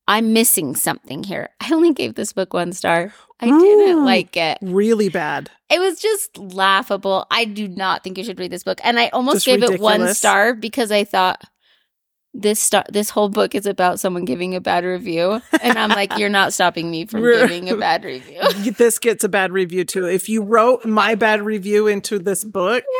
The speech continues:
Speaker 1: Yeah.
Speaker 2: you did a really good job.
Speaker 1: <laughs> I didn't love it. Now, that's just my opinion.
Speaker 2: Yeah.
Speaker 1: It gets, like, three point eight stars on Goodreads. Like,
Speaker 2: Okay.
Speaker 1: it gets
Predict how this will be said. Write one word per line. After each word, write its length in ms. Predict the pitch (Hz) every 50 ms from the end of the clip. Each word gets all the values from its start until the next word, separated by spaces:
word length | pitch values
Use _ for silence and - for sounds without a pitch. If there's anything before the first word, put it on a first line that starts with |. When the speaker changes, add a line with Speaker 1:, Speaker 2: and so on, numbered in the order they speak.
| 262 571 -
Speaker 1:
Yeah. 60 | - - -
Speaker 2:
you 140 | 202 196 196
did 140 | 202 196 190
a 60 | 190
really 240 | 185 185 180 180 175
good 200 | - 180 170 -
job. 300 | - 175 170 170 - 160 - 539
Speaker 1:
<laughs> 840 | 494 - - - 508 571 - - - - - - - - - - -
I 140 | - - 254
didn't 200 | 427 466 - -
love 200 | - 277 240 208
it. 140 | - - - - - - - - -
Now, 180 | 269 277 277 -
that's 200 | - 311 381 -
just 140 | 330 302 285
my 120 | 269 269
opinion. 400 | 269 - - 240 226 190 151 - - -
Speaker 2:
Yeah. 220 | - 247 262 269
Speaker 1:
It 320 | - - - _ - 226 214
gets, 320 | - - 494 494 - -
like, 180 | 571 523 - -
three 220 | - - 320 349
point 300 | - - - - - - -
eight 260 | 233 254 - - -
stars 340 | - - 247 240 240 269 -
on 200 | 202 190 190 -
Goodreads. 420 | 196 180 160 165 160 165 - -
Like, 160 | 233 233 226
Speaker 2:
Okay. 140 | 180 214 262
Speaker 1:
it 60 | 294
gets 300 | 330 415 480 415 339 -